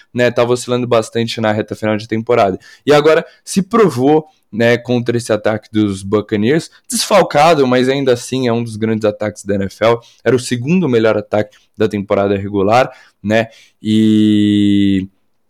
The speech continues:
foi um jogo que praticamente até o finalzinho ali do terceiro quarto, os Buccaneers tinham um, um field goal só,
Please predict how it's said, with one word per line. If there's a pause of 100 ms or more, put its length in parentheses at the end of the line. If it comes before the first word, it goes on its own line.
(500)
foi
um
jogo
que
praticamente
até
o
finalzinho
ali
do
terceiro
quarto, (260)
os
Buccaneers
tinham
um,
um
field
goal
só,